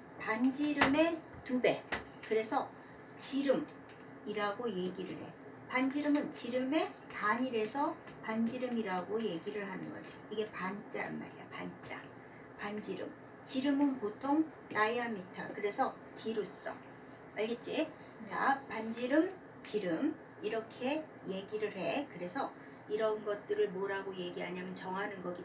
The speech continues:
Speaker 1: 때문에 정의라고 얘기를 하고 얘는 이해하고 뭐고 할 필요가 없어. 그냥 외우는 거야. 알겠어?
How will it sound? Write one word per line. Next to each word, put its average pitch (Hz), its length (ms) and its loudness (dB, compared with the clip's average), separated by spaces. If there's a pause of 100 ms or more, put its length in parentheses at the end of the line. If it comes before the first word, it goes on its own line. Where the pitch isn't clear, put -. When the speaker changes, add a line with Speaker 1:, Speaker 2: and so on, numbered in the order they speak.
Speaker 1:
때문에 190 540 -2 (260)
정의라고 220 760 0
얘기를 170 360 -2
하고 - 320 0 (320)
얘는 233 320 2 (580)
이해하고 311 520 8
뭐고 277 260 2
할 381 220 4
필요가 359 320 6
없어. - 340 2 (100)
그냥 339 220 8
외우는 311 320 12
거야. - 140 0 (840)
알겠어? 311 460 4